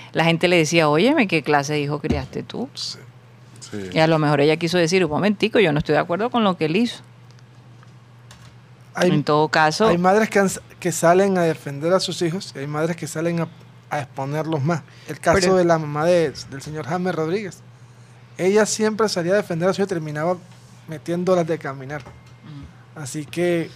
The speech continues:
Speaker 3: a veces es mejor mantenerse a
Speaker 1: Eh,
Speaker 3: distancia.
Speaker 1: la pregunta es, ¿a quién le habrá dedicado, perdón, eh, J Balvin a esta, esta canción? Porque,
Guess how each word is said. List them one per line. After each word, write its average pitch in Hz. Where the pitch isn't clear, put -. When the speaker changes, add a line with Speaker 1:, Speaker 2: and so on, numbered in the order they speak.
Speaker 3:
a 139
veces 160
es 196
mejor 190
mantenerse 156
a 156
Speaker 1:
Eh, 156
Speaker 3:
distancia. -
Speaker 1:
la 175
pregunta 196
es, 247
¿a 196
quién 202
le 240
habrá 247
dedicado, 202
perdón, 156
eh, -
J 170
Balvin 175
a 147
esta, 160
esta 156
canción? 160
Porque, 147